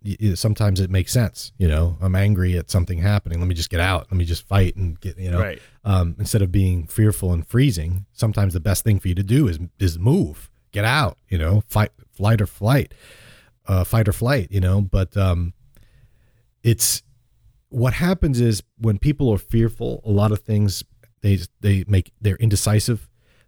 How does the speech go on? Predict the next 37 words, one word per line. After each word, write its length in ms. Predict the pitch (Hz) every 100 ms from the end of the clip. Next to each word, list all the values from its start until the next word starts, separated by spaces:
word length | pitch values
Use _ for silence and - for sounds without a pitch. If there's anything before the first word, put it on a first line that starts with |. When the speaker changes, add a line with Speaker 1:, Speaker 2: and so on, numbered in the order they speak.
| _
Speaker 1:
They 120 | 98
get, 180 | 87 98 _ _ -
they, 200 | 101 - _ - - -
they 200 | 95 - -
overanalyze 880 | 117 107 104 - 110 113 117 120 -
things. 460 | 123 120 127 - _ _ _ _ _
They 100 | 92
become 340 | 95 - 90
risk 220 | 95 92 -
averse, 520 | 80 104 127 - - _ _ _ _ -
and 440 | 110 104 101 90
being 280 | 110 110 98
angry, 600 | 107 117 131 104 95 92 _ _ _
you 140 | 104 107
don't 220 | 113 98
do 120 | 120
that. 200 | 110 - _ _ _ _
You 100 | 101
don't 320 | 98 104 104 - _ _ _ _
become, 420 | 110 - 123 117 - _ _ _ -
you 80 | 117
don't 160 | 127
overanalyze 680 | 120 117 110 113 135 98 78
things. 340 | - - - 104
You 80 |
just 240 | 92 101 -
get, 140 | 107 113
your, 260 | 101 92
your 140 | 104 92
rage 380 | 101 117 120
sometimes 320 | - 101 101 -
forces 500 | - 120 139 117 95
you 100 | 98
to 80 |
make 280 | 95 110 131
a 40 | 104
decision, 640 | 90 - 160 147 80